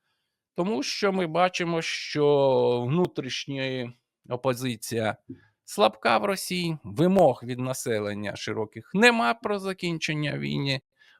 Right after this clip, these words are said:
пропаганда шовіністична, е, от, направлена на те, що Україну треба знищити, і, власне кажучи, щодо, е, мирних переговорів там особливо населення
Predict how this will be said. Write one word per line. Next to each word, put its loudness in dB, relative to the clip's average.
пропаганда 4
шовіністична, 0
е, 2
от, 6
направлена 4
на -2
те, -2
що -6
Україну -6
треба -4
знищити, -4
і, -2
власне -2
кажучи, -4
щодо, 2
е, 2
мирних 0
переговорів 0
там 0
особливо -2
населення -4